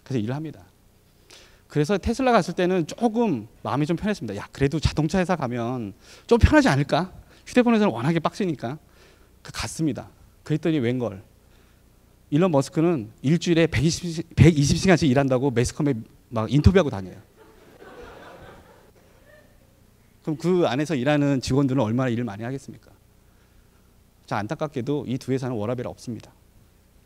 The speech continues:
공짜 점심, 점심. 실리콘, 실리콘밸리의 정말 대표적인 문화죠. 복리후생. 그런 거 없습니다. 애플은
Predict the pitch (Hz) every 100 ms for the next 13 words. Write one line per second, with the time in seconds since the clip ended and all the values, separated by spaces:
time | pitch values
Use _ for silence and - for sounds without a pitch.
0 | _ _ _ _ _ _ _ _ _ -
1 | - - 143 147 180 143 110 101 - -
2 | 131 143 123 101 - - _ _ _ _
3 | _ _ _ - - - 214 240 220 208
4 | - - 240 262 262 220 147 160 - 135
5 | 165 - 117 196 214 202 160 120 98 104
6 | 135 131 110 131 104 _ _ _ _ _
7 | _ _ _ _ _ - 143 143 127 95
8 | - - - - - - - _ _ _
9 | _ _ 139 160 104 - 160 131 - -
10 | - - - - - - - - - -
11 | - - - - _ _ _ - - -
12 | - - - - - 151 - 233 220 226
13 | 127 92 98